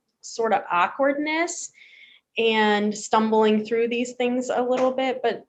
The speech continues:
just take a deep breath and know that it's going in the right direction.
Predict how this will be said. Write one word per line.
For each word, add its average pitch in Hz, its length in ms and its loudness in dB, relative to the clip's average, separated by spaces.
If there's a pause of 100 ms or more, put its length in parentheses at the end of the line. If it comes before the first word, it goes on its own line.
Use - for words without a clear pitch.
just 262 260 -8
take 294 220 2
a 294 60 -2
deep 269 280 -4
breath 208 420 0
and 185 200 -2
know 185 600 0
that 185 340 2 (680)
it's 226 200 2
going 262 340 4
in 220 120 4
the 190 80 2
right 175 240 0
direction. 165 760 -4